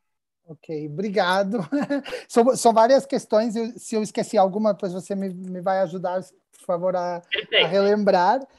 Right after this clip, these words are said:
Speaker 1: Eh, começando pela, pela questão da, das relações públicas e da comunicação estratégica.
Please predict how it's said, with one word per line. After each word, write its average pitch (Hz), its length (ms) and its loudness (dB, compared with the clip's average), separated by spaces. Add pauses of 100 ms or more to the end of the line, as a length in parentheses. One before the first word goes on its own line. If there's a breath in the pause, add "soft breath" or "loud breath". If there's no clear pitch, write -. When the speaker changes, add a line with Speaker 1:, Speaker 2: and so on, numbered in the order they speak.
(140 soft breath)
Speaker 1:
Eh, 202 260 0
começando 220 440 -4
pela, 214 640 4
pela 202 300 2
questão 214 420 -4
da, 196 400 4 (320)
das 180 220 -4
relações 196 400 -4
públicas 214 840 -4 (260)
e 185 80 -4
da 185 160 2
comunicação 196 480 -2
estratégica. 185 1040 0